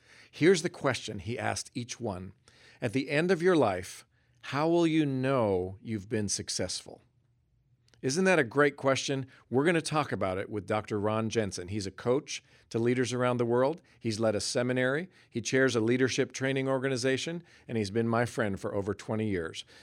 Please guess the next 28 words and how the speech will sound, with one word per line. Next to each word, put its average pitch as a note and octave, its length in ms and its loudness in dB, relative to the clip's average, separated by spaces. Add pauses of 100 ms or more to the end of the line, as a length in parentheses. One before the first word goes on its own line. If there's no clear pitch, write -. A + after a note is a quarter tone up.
(160)
This - 160 0
is C#3+ 140 0
his D3+ 180 2
book, C3+ 400 2
Achieving C#3+ 600 0
Authentic A2+ 560 -2
Success, - 640 0 (360)
which - 220 -2
is G2+ 160 0
endorsed G#2 400 2
by F#2+ 160 0
Zig G#2 220 0
Ziglar, B2+ 420 0 (300)
Elizabeth A2 440 0
Dole, C3 400 4 (140)
Ken B2+ 280 0
Blanchard, B2 560 0 (120)
and F2 160 -10
Coach G#2+ 300 -2
Joe G#2+ 180 0
Gibbs. F2+ 480 -4 (380)
See - 240 2
you C#3 100 8
in C#3+ 80 4
a, C#3 300 2
in C3+ 100 -2
the C#3 80 0
studio D#3+ 560 4